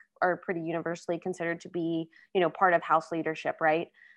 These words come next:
Um, and just to go back to, uh, you know, an earlier comment I made when we were talking about the energy, um, issue, you know, that to me signals that,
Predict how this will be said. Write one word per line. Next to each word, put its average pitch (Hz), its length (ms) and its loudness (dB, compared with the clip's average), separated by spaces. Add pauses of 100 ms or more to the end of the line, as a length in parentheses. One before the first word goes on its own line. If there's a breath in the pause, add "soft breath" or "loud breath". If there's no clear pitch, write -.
(140)
Um, 165 460 4
and 175 120 -2
just 175 180 -10
to 202 40 -6
go 180 100 2
back 156 220 -2
to, 165 320 0
uh, - 160 -6
you - 80 -6
know, 160 120 -2
an - 80 -4
earlier 175 280 2
comment 165 300 -2
I 165 80 -2
made 165 220 0
when 165 120 -4
we 165 80 -4
were 165 80 -2
talking 165 320 -6
about 156 200 -4
the - 100 -4
energy, 170 500 -2 (320 soft breath)
um, 165 320 2
issue, 170 480 0 (300 soft breath)
you 185 80 2
know, 165 100 6
that 214 220 8
to - 80 -6
me 180 140 2
signals 180 520 2
that, 160 360 6